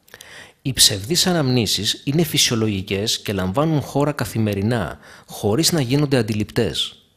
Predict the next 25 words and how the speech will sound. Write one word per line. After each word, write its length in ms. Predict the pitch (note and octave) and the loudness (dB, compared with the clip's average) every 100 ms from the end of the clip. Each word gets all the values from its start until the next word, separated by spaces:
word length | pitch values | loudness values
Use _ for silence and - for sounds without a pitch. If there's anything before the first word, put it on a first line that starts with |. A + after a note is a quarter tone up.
| _ _ - - - | _ _ -20 -20 -12
Για 200 | G2+ G2 | -8 -4
παράδειγμα, 760 | F#2 G2 A#2 G2+ F2 E2+ F#2 - | -4 -2 -4 -4 -6 -6 -6 -8
μπορεί 280 | G#2 G#2 C3 | -2 0 2
να 80 | D#3+ | 0
ανακαλέσετε 680 | D#3 D3 A#2 C3 C3+ D3 | -2 -2 0 0 0 -2
στη 180 | C3 - | -2 0
μνήμη 340 | G#2+ A#2 G#2+ | 0 0 0
σας 400 | E2 - - - - | -2 -2 -4 -6 -4
τις 160 | G#2+ | -4
καλοκαιρινές 720 | - G#2 F2+ - F2 G2 C3+ | -2 -4 -4 -4 -2 -2 0
διακοπές, 640 | C3+ C3 G2+ - F2+ F2 - - - _ | 0 -2 -2 -2 -2 -4 -6 -10 -20 _
απολαμβάνοντας 720 | - - G#2 G2 A2 C#3+ D3+ | -8 -2 0 0 0 0 0
τις 180 | D3 B2 | -2 -4
παραλίες 500 | - G#2+ F#2+ A2 C3 | -2 -2 -2 -2 -2
και 120 | - | -2
τον 220 | A2 G2 G2+ | -4 -2 0
ήλιο, 380 | G2+ D#2+ F2+ G2+ - - | -2 -2 -6 -8 -16 -12
αλλά 260 | - A2 G#2 | -4 -2 -2
παραβλέπετε 640 | G#2+ G2 F#2 A#2+ D#3 E3 | -2 -4 -2 -2 -2 -2
το 200 | D3+ A#2+ | -4 -2
άγχος 280 | A2+ C#3 C#3 | 0 -2 -4
της 120 | - | -6
προετοιμασίας 680 | - A2 G2 G2+ F#2 - C#3 | -4 -4 -2 -2 -2 -2 -2
του 100 | B2 | -4
ταξιδιού 640 | G#2 - F#2 E2+ F2+ G2 | -4 -4 -6 -6 -4 -6